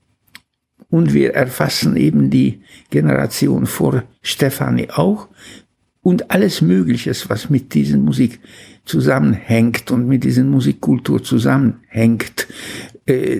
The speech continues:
das ist europäisch geprägt. Das ist nicht was Lokales gewesen. Stefani war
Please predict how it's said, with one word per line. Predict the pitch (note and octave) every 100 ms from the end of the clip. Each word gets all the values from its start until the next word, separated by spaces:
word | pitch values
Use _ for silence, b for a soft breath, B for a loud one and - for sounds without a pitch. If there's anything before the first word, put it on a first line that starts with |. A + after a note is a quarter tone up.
| B2
das | C3 D3
ist | D3+ - -
europäisch | D#3 A#2+ - E3 C3+ G#2+ -
geprägt. | - - F#2 E2+ - - B2
Das | G#2 -
ist | B2+ E3
nicht | D#3+ - -
was | -
Lokales | A#2+ A2 - - D#2 - -
gewesen. | - - - - A#2+
Stefani | - D3+ D3+ D3+ C#3
war | C#3+ C3+